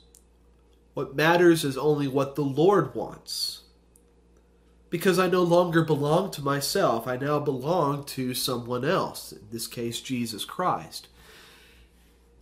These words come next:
Over in the sixth chapter of the book of First Corinthians, in verses nineteen and twenty, Paul is describing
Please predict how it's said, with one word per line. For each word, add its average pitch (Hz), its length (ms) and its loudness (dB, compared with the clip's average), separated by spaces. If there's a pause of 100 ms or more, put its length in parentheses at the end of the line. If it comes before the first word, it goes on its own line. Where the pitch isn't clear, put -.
(260)
Over 170 240 4
in 156 80 2
the 135 120 0
sixth - 400 -2
chapter 156 360 0
of 127 60 -2
the 127 60 -4
book 156 180 -2
of 131 80 -10
First 151 280 2
Corinthians, 139 640 -4
in 117 80 -6
verses 135 400 -4
nineteen 139 460 -2
and 120 100 -6
twenty, 151 340 -2
Paul 139 340 -4
is 123 100 -6
describing 131 800 -2